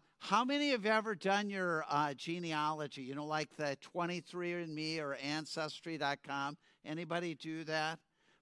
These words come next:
M-, my mom, uh, was super into genealogy, in part 'cause we have a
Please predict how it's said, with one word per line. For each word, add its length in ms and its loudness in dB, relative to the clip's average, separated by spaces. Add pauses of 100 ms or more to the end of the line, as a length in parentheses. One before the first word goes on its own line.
M-, 80 -12 (120)
my 320 6
mom, 640 4 (120)
uh, 340 6 (160)
was 320 -2
super 920 -2
into 560 -4
genealogy, 1200 -2 (280)
in 120 -6
part 360 2
'cause 220 -2
we 120 2
have 240 4
a 220 2